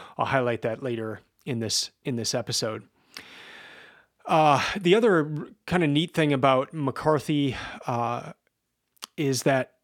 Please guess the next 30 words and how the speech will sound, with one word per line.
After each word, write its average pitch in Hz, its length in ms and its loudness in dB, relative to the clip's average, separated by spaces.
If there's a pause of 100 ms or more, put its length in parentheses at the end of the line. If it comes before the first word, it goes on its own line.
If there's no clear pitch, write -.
(120)
some - 260 2
of 202 60 4
the 147 80 4
main 139 400 2
things 147 560 0 (460)
in 131 160 -4
the 120 80 -2
book 131 300 -2
happen 127 640 -2 (920)
off 143 220 2
stage, 104 560 -2 (120)
uh, 123 280 -2
in, 117 260 -4
in 147 120 0
the 131 60 2
sense 160 280 2
that 143 260 0
they're 143 120 6
not 143 260 2
written 131 200 0
about, 104 340 -4 (360)
but 131 200 -4
they're 131 160 2
alluded 127 420 0
to. 110 300 -6 (960)
And 147 260 6
what 170 140 4
that 170 180 4
does 185 340 4
is 147 400 -2